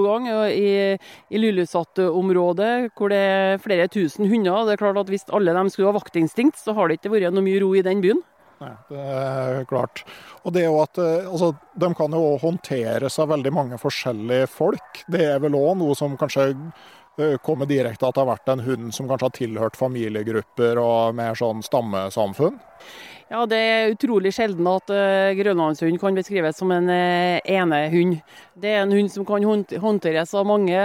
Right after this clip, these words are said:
Speaker 1: og kommer det noen med en kobbel og har lyst til å ha med grønlandshund på tur, så, så blir han jevnt over med på den turen.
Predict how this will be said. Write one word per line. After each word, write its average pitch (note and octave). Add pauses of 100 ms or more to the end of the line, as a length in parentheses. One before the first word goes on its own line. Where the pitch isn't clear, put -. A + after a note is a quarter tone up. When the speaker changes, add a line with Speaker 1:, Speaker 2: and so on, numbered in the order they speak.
Speaker 1:
og G3+
kommer F3
det F3+
noen G#3
med G3
en F#3+
kobbel F3
og G3+
har G3+
lyst G3+
til G#3
å G#3
ha G3
med F3+
grønlandshund F3
på G#3+
tur, C4
så, A3
så A3+
blir F#3
han F3+
jevnt E3+
over D#3
med D#3+
på F3
den E3
turen. C#3